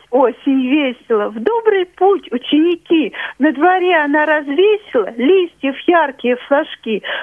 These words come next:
Будешь ты дружить с задачником, прочитаешь много книг.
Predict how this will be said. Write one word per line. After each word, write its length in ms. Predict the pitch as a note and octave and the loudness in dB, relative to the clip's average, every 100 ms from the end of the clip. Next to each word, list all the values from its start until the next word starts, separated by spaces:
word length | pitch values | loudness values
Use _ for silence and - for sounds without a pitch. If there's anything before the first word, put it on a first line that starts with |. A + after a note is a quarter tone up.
| - | -6
Будешь 440 | - A4 A4+ A4 - | 0 2 2 0 0
ты 160 | G4+ G4 | 0 0
дружить 580 | D4 B3+ G#3 F4+ F#4 D4+ | 0 -2 0 0 0 0
с 40 | |
задачником, 960 | E4+ A#3 A3+ A3+ C#4 - D#4+ C#4 A#3+ G#3+ | 0 0 0 0 -2 -6 -6 -4 -4 -4
прочитаешь 800 | C4 C#4+ D#4 D4 D#4+ F4 E4+ - | -6 -4 -4 -2 0 -2 -4 -2
много 520 | C#4 E4 G#4+ G4+ F#4+ | 2 4 2 2 -2
книг. 420 | - D4 B3+ - | 0 0 0 -2